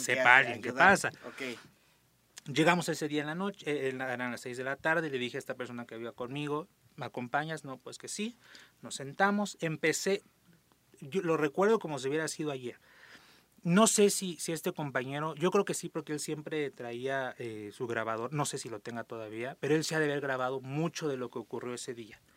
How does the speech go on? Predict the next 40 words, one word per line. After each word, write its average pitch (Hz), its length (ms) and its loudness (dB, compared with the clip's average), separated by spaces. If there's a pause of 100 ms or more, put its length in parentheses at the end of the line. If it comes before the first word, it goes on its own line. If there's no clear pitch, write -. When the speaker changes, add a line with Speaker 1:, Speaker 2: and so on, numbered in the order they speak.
Speaker 2:
Ah, 196 140 -2
estaría 214 300 0
fabuloso 180 600 0
que 170 80 2
lo 147 40 6
Speaker 1:
Porque, 147 160 4
Speaker 2:
trajera. 147 560 -2
Speaker 1:
sí, 147 200 -4
le 131 100 -2
voy, 160 180 4
le - 60 -2
voy 156 220 0
a 170 40 -4
preguntar, 110 580 -6 (500)
porque 160 580 0 (200)
empecé 156 380 0
yo 208 120 2
a - 20 4
hacer, 180 340 2 (240)
eh, 143 200 -10
las, 131 280 -6
las 131 300 -6
oraciones. 147 460 -2
Ah, 175 60 4
primero 160 280 -2
les 151 140 -2
puse 139 260 -6
las 123 220 -4
medallas 117 280 -6
de 113 80 -6
San 120 160 -10
Benito, 151 400 -4
que 127 100 -8
habría 113 200 -6
que 123 100 -12
exorcizarla 151 840 -6
y 131 40 -2
demás. 160 420 -4 (1000)
Y 196 80 2
entonces, 240 560 4